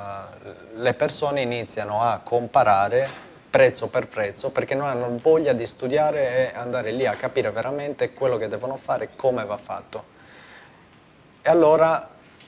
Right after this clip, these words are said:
lì subentra il sistema di pilota automatico che ha l'uomo, che se dovesse stare lì a valutare in maniera precisa tutte le cose che deve fare per prendere una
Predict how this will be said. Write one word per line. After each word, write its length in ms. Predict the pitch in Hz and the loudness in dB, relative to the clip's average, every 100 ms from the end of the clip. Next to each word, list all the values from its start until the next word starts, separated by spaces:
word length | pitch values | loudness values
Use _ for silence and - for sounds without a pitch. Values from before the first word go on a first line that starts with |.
| 131 | -2
lì 180 | 131 | 0
subentra 680 | 131 127 113 123 117 101 104 | 0 -2 0 0 0 -2 -4
il 60 | 101 | -4
sistema 520 | 120 - 135 110 104 | -6 -2 0 0 -2
di 120 | 107 | -6
pilota 400 | 101 117 117 110 | -4 -2 -2 -2
automatico 760 | 104 120 113 110 98 95 - 98 | -4 -2 -4 -6 -8 -12 -8 -8
che 140 | 110 | -4
ha 80 | 107 | -4
l'uomo, 560 | 104 107 95 107 147 - - | -2 -6 -6 -6 -6 -8 -12
che 420 | - 107 104 101 - _ - - - | -8 -4 -4 -8 -14 _ -20 -20 -20
se 220 | - - | -16 -10
dovesse 360 | 107 107 113 113 | -8 -6 -6 -6
stare 260 | - 113 110 | -6 -6 -4
lì 140 | 110 | -2
a 140 | 107 104 | -2 -4
valutare 960 | 117 110 110 113 104 120 110 104 - - 98 | -10 -6 -4 -6 -2 -2 -2 -6 -12 -20 -16
in 80 | |
maniera 320 | 110 107 117 113 | -12 -8 -4 -4
precisa 600 | 107 104 - 120 101 95 | -6 -10 -8 -8 -8 -12
tutte 240 | 120 139 | -8 -4
le 100 | 120 | -4
cose 240 | 117 107 | -4 -4
che 80 | 104 | -4
deve 160 | 101 101 | -4 -6
fare 280 | - 110 101 | -6 -6 -6
per 180 | 98 | -12
prendere 380 | - 110 110 101 | -12 -12 -10 -12
una 520 | 104 113 110 107 104 | -12 -12 -12 -12 -14